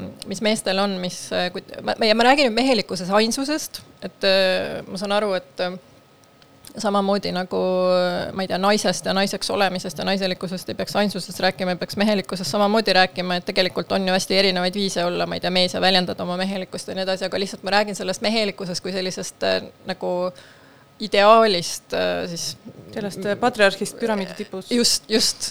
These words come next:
Speaker 1: sellest, äh, alfaisasest nagu, et, äh, et on kolm sellist emotsiooni, mis, äh, üldse ka sobivad kokku <laughs> selle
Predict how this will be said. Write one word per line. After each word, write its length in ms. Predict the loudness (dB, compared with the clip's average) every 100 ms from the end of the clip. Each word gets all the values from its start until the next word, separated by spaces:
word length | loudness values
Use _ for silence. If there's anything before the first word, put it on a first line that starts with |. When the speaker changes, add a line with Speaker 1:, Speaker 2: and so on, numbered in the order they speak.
| -8
Speaker 1:
sellest, 400 | -6 -6 -6 -2
äh, 160 | 0 2
alfaisasest 760 | 2 2 2 2 0 -2 -8
nagu, 300 | -12 -8 -8 -8 -12 -14 -14 -14 -16 -16 -16 -18 -20 -12
et, 360 | -10 -10 -4
äh, 280 | 0 2 2 0
et 140 | -4
on 80 | 2
kolm 340 | 6 6 4 0
sellist 340 | -2 -4 -2
emotsiooni, 640 | -2 -2 2 2 4 0 -4
mis, 340 | -6 -6 -2
äh, 360 | 0 2 2 -2
üldse 180 | -4 -6
ka 60 | -4
sobivad 400 | -2 -2 -4 -2
kokku 320 | -4 -2 0 2 2
<laughs> 200 | 2 -2
selle 280 | -2 -2 -2